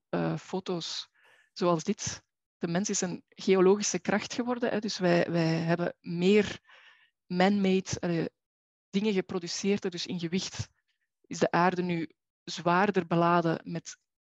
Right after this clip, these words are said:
mensgemaakte dingen. En heel vaak dingen die, hè, plastic of, of chemicaliën,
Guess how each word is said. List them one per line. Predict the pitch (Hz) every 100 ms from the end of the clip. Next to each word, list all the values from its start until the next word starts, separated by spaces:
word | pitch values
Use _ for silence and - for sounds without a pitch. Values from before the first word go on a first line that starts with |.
| _
mensgemaakte | 180 180 226 - - 196 196 - 202
dingen. | 190 214 240
En | - 165
heel | 185
vaak | 170 170 170 - -
dingen | 180 170
die, | 175 165 160 _ - - - _
hè, | 202
plastic | - 170 - 202 -
of, | 165 -
of | 165 - - - _ _ _
chemicaliën, | - 185 165 175 175 190 185